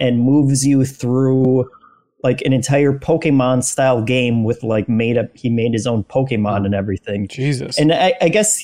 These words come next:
Speaker 1: he said that the way that it works is kind of like how, you know, there, there are certain, like, combinations of letters that you can type that it will kind of merge them together.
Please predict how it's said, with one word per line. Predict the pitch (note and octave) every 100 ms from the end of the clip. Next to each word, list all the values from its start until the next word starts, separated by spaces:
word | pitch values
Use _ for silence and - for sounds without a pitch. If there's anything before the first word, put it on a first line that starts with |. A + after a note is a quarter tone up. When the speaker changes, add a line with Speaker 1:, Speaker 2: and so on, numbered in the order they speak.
| -
Speaker 1:
he | - G3+
said | F#3+ G#3+ F3
that | F3 - D3+ -
the | D3
way | C3+ D#3 E3+
that | E3+ E3
it | D3
works | C3 C#3 E3 - -
is | C#3+ C3+
kind | D3 D#3
of | C#3
like | C#3 B2 - - - _ _
how, | - D3
you | D3
know, | D3+ D3+
there, | D#3 D3+ D#3
there | D#3 C3+ D3+
are | D3
certain, | C#3 F#3 F#3 E3+ D3+ C3+ B2 _ _
like, | - A#2+ - - _ _ _ _ _
combinations | - F3+ G#3+ E3+ E3+ F3 G3 F3 D#3
of | - D3 A#2 A2+ A#2 _ _
letters | B2+ C#3 D#3+ D#3+ C#3
that | C#3
you | C#3+
can | C3+ B2+
type | - D3+ D#3
that | C3 C3
it | C#3+
will | B2+ A#2
kind | D3 C#3+
of | G#2+
merge | A2+ A#2+ C3 C3
them | B2 C3
together. | A#2+ G#2 A2+ B2 D3+ F#3+